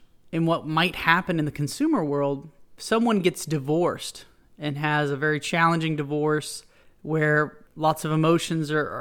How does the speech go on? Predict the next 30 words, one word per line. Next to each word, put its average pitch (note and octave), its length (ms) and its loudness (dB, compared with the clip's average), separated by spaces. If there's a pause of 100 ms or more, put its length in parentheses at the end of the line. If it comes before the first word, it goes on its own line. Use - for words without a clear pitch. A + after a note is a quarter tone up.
(100)
are D#3 40 -4
being D3+ 240 -2
had, D3 440 4
and C#3+ 100 -2
that D3+ 180 -2
leads D#3 460 -2
to D#3+ 120 -6
grief D#3 500 -4
in D3 100 -4
and C#3+ 100 -2
of C3+ 100 -4
itself, F3 540 0 (580)
it - 40 -8
would G3+ 160 0
not G3 300 4
be G3 100 0
recommended E3 800 0
that D#3+ 220 -2
person E3+ 480 0
then D#3 180 0
spend E3 460 -2
their D#3+ 100 2
nights D#3 600 -2 (340)
with D#3 180 0
a D3+ 140 2
virtual F3 460 2
version E3+ 420 2
of C#3 100 0
their C#3+ 200 -2
ex-partner D3+ 760 -2